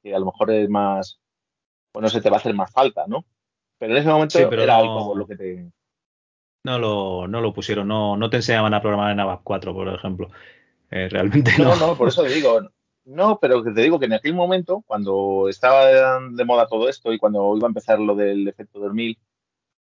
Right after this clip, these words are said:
Speaker 1: eh, en todas las empresas o, o tenías el co-, el ta-, el trío cobol C D B dos o tenías, eh,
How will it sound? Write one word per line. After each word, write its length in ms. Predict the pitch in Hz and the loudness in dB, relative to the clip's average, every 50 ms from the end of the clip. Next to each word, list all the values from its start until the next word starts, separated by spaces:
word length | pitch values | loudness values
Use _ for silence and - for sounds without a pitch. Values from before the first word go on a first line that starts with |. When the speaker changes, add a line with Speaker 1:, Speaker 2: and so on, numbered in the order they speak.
| _ - | _ -12
Speaker 1:
eh, 640 | - 110 117 120 117 117 - - - - - - - | -4 0 2 4 4 4 2 0 -6 -10 -10 -6 -6
en 120 | 110 127 | -6 -4
todas 200 | 113 - 156 160 | 0 0 0 2
las 60 | 160 170 | 2 0
empresas 300 | 156 170 170 160 135 - | 0 0 0 0 -2 0
o, 120 | 117 110 - - | 0 0 0 -2
o 80 | - | -2
tenías 440 | 107 120 127 156 165 135 110 - - - _ - - | -6 -4 -4 0 0 0 0 0 -4 -12 _ -16 -14
el 100 | 101 101 101 | -14 -12 -10
co-, 180 | - 143 - - | -8 -6 -2 0
el 400 | 113 113 110 110 110 107 107 104 | 2 2 2 2 2 0 0 0
ta-, 180 | - 131 120 - - | 0 0 0 0 -2
el 280 | 76 - - 92 110 - | -8 -8 -6 -8 -8 -2
trío 320 | 151 160 160 143 107 92 | 2 4 4 4 4 0
cobol 260 | - - 135 139 139 | 0 0 2 2 2
C 180 | 139 156 147 135 | 2 0 0 2
D 80 | 139 | 4
B 120 | 135 135 135 | 4 4 4
dos 260 | 156 180 196 - _ _ _ _ _ _ _ _ _ _ _ _ _ _ _ _ _ _ _ _ | 2 0 -2 -4 _ _ _ _ _ _ _ _ _ _ _ _ _ _ _ _ _ _ _ _
o 140 | - 107 120 | -8 -6 0
tenías, 340 | - 120 117 131 160 151 139 147 | 0 0 2 2 2 2 4 4
eh, 460 | 135 135 135 127 123 123 120 117 110 | 4 4 6 6 4 4 4 2 0